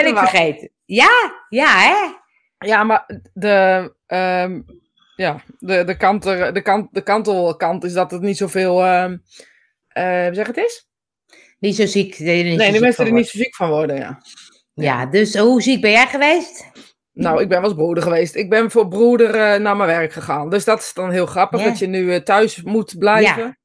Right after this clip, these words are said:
Speaker 1: En dat ik dan denk, "Ja, hier was ik vroeger gewoon een paar paracetamol erin, hoppatee, nu zei ik met
Speaker 2: Ik
Speaker 1: ja."
Speaker 2: ook. Dat is gek, hè? Dat vond ik, dat vind ik nog steeds lastig, want
Speaker 1: Ja, vond ik ook
Speaker 2: ik,
Speaker 1: gek.
Speaker 2: ik, eh, voel het nog steeds een beetje in mijn keel. Dus dan denk ik, "Oh, oh, dat is niet klachtenvrij." Maar ja,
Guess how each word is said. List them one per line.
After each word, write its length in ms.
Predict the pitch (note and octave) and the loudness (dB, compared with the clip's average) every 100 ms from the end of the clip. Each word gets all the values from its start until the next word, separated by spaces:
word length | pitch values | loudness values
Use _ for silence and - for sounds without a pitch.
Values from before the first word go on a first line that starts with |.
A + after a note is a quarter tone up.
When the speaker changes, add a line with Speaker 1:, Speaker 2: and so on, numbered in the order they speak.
| _ _ _ | _ _ _
Speaker 1:
En 160 | - G3 | -8 -4
dat 120 | F#3+ | -4
ik 80 | F3 | -2
dan 120 | F3+ | 0
denk, 180 | F3 D3+ | 2 2
"Ja, 140 | F3+ | -2
hier 220 | - G3 G3+ | 0 -2 0
was 160 | E3+ | -2
ik 60 | - | -4
vroeger 300 | - G3 D#3+ | -6 -6 -6
gewoon 460 | F3 G3 G3+ G3 - | 0 2 2 0 -6
een 140 | D#3 _ | -20 _
paar 260 | - F#3+ D#3+ | -2 -2 0
paracetamol 720 | F#3+ F#3 F3+ F#3 G#3 G#3+ G#3 | 0 0 -2 -4 2 2 2
erin, 180 | G3+ G3 | 0 2
hoppatee, 500 | A3 A#3 A3+ F#3+ F3+ | 2 2 0 2 2
nu 160 | G#3 | 0
zei 220 | G3+ E3 D3+ | 0 0 0
ik 100 | D#3+ | -2
met 120 | D#3+ | -2
Speaker 2:
Ik 80 | F#3 | 2
Speaker 1:
ja." 200 | D#3 F3+ | 2 0
Speaker 2:
ook. 140 | D#3+ | 0
Dat 200 | B3+ - | 0 0
is 100 | C4+ | -4
gek, 260 | - C4 - | -2 -2 2
hè? 160 | C4 | 0
Dat 160 | B3+ A#3+ | 2 -2
vond 220 | - A#3+ | -2 -4
ik, 260 | A3 G#3+ G3+ | -4 -6 -4
dat 100 | G#3+ | -2
vind 140 | B3 | 0
ik 60 | A3+ | 0
nog 140 | G#3 | -2
steeds 260 | F#3 C4 A#3 | 0 0 0
lastig, 360 | D#3 D3 - G#3+ | 0 -2 -4 -4
want 160 | G3 | 0
Speaker 1:
Ja, 120 | A#3 | 2
vond 300 | - - B3 | 0 -2 -2
ik 60 | F3 | 0
ook 60 | - | -2
Speaker 2:
ik, 20 | - | -6
Speaker 1:
gek. 120 | A#2+ _ _ | -12 _ _
Speaker 2:
ik, 280 | - A3 A3 | -4 -4 -4
eh, 240 | - F3+ F3 | -4 -2 -2
voel 220 | - G#3 | 0 0
het 80 | F#3+ | 0
nog 140 | F3+ | -2
steeds 220 | G#3 G#3 | 0 0
een 60 | E3+ | 0
beetje 200 | E3 D3+ | -2 -2
in 80 | E3+ | -4
mijn 120 | E3 | -2
keel. 320 | G#3 G3 D#3+ - - _ | 2 2 0 -8 -20 _
Dus 140 | G3 | -6
dan 140 | G3 G3+ | -2 2
denk 180 | F#3+ F3+ | 2 0
ik, 180 | - | 0
"Oh, 340 | C4+ A#3 C3+ - _ - | 4 4 2 -6 _ 0
oh, 380 | B3 A3+ C3+ - | 2 2 0 -6
dat 260 | G3 C4+ D#3 | 2 2 2
is 140 | D3+ G#3+ | -4 -2
niet 160 | A3+ | -2
klachtenvrij." 640 | E3 C3+ - D#3+ A3 F3+ B2 - _ _ | -2 -6 -6 -2 0 0 -2 -14 _ _
Maar 120 | - | -8
ja, 120 | C3 | -4